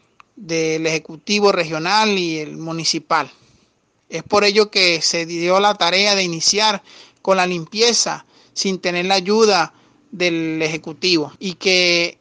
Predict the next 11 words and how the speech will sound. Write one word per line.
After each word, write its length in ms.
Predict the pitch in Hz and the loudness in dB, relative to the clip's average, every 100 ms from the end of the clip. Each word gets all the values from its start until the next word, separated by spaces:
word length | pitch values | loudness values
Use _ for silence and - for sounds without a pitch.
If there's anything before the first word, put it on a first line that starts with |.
| - | -6
estas 340 | 196 247 226 | -4 -2 -2
últimas 420 | 233 214 226 196 190 | -2 -2 2 0 0
horas 420 | 220 226 208 156 - - _ _ - | 2 4 4 0 -4 -18 _ _ -12
de 220 | 180 175 | -2 0
lluvias 460 | 175 214 220 196 175 | 2 2 4 2 0
que 140 | 185 | -4
han 100 | 175 | -6
caído 380 | 170 196 196 202 | -2 2 4 4
en 80 | 185 | 2
la 100 | 170 | 0
zona 420 | 196 220 233 | 2 2 0